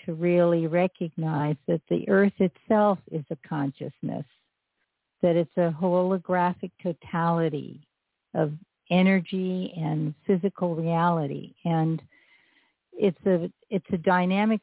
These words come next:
part of a large system, and we are parts of that. And I,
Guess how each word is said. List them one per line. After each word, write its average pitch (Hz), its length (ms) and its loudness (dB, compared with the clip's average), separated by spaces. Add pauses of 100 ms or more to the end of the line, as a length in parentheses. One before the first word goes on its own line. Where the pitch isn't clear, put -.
part 196 260 2
of 165 140 0
a 165 80 -2
large 185 400 0 (220)
system, 165 440 -4
and 165 220 -2
we 226 300 2
are 175 240 4 (120)
parts 247 280 0 (120)
of 143 140 -4
that. 151 300 -4
And 160 180 -4
I, 170 240 -2